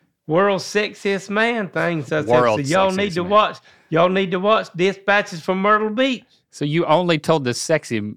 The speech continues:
Speaker 2: men. Oh, that's fine. We'll take sexy men. Welcome. Welcome, sexy men. Learn from the best and his son.
Speaker 1: <laughs>
Speaker 2: Don't keep us in suspense anymore.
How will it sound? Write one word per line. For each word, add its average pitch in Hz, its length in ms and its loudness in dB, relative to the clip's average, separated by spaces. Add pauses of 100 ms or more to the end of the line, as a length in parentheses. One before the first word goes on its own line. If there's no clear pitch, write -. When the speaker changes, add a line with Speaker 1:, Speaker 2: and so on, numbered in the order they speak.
Speaker 2:
men. 113 400 -6 (260)
Oh, 240 120 -4
that's 269 200 -6
fine. 123 340 0 (1120)
We'll 269 100 -2
take 202 220 0
sexy 139 340 -2
men. 127 260 -2
Welcome. 165 460 0
Welcome, 208 320 2
sexy 165 340 0
men. 160 400 -2 (460)
Learn 185 260 4
from 190 160 0
the 180 80 4
best 175 540 2 (120)
and 143 160 2
his 160 180 0
son. 175 400 -2 (160)
Speaker 1:
<laughs> - 1200 -4
Speaker 2:
Don't 180 260 2
keep 247 220 2
us 226 160 0
in 220 80 0
suspense 170 420 -2
anymore. 165 600 0